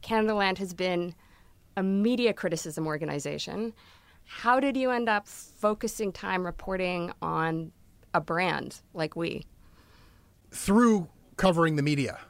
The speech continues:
Speaker 2: through covering the C B C, uh, through critical <laughs> coverage of the C B C. It, back in twenty fifteen, I did not know what We was, but we received a tip that a C B C documentary had been pulled from the broadcast schedule right before it was set to air.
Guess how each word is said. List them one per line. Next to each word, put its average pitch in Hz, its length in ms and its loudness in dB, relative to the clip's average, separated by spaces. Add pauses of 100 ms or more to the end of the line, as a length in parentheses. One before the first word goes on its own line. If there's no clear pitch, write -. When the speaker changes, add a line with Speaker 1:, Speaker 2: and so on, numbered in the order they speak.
(160)
Speaker 2:
through 170 180 2
covering 175 320 4
the 151 100 0
C 147 140 4
B 131 140 -2
C, 117 420 -2
uh, 123 140 0
through 156 160 0
critical 180 360 4
<laughs> - 100 0
coverage 151 280 2
of 143 60 0
the - 80 -2
C 147 140 0
B 123 120 -2
C. 120 200 -4
It, 160 380 -4
back 233 240 4
in 277 80 2
twenty 202 240 2
fifteen, 165 380 -2
I 139 160 4
did 165 140 2
not 151 180 2
know 139 140 0
what 131 220 0
We 127 140 -4
was, 107 500 -6 (420)
but 143 280 2
we 156 300 2
received 156 320 0
a 139 60 0
tip - 320 0 (120)
that 131 280 0
a 127 100 -4
C 180 300 0
B 160 140 -4
C 147 380 0
documentary 131 1000 0 (500)
had 147 160 0
been 131 160 -4
pulled 185 500 2
from 143 180 -2
the 135 60 0
broadcast 139 460 2
schedule - 460 -8 (420)
right 139 240 2
before 135 280 -2
it 123 60 -2
was 120 100 -6
set 123 200 -2
to - 160 -8
air. 123 400 0